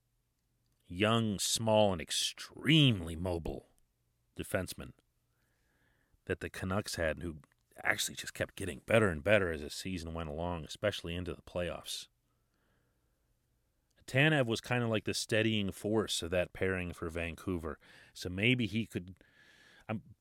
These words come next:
getting ahead of myself here, but if he comes to Pittsburgh, he can be someone that you partner with Matheson and say, "All right, Matheson, to some extent you can do your headless chicken thing because we got you this guy, but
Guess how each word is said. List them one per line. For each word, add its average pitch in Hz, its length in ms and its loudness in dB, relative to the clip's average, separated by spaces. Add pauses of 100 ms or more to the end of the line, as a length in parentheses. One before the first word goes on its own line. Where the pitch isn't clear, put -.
(140)
getting 113 200 6
ahead 92 180 4
of 87 80 -2
myself 76 360 -2
here, 82 120 -2
but 87 100 -2
if 92 100 0
he 117 100 2
comes 127 240 6
to 107 80 4
Pittsburgh, 113 440 6
he 113 140 4
can 107 140 -4
be 95 100 0
someone 101 320 -2
that 90 80 -4
you 82 140 -6
partner 98 440 4
with 87 380 -6 (1500)
Matheson 110 640 2
and 90 120 -8
say, 107 160 0
"All 113 140 6
right, 110 180 8
Matheson, 98 600 -4 (1200)
to - 140 -6
some 160 220 8
extent 143 340 4
you 117 120 4
can 107 160 -2
do 113 120 4
your 107 220 4
headless 101 320 2
chicken 110 320 0
thing 95 220 -2
because 90 320 0
we 92 120 -2
got 95 260 4
you 110 80 -2
this 95 220 0
guy, 76 300 -2
but 82 240 -4